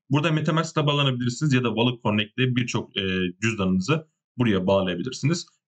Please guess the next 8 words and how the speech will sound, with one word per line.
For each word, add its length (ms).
Ben 160
hızlı 400
olması 380
açısından 640
ve 240
en 160
çok 200
kullanılan 440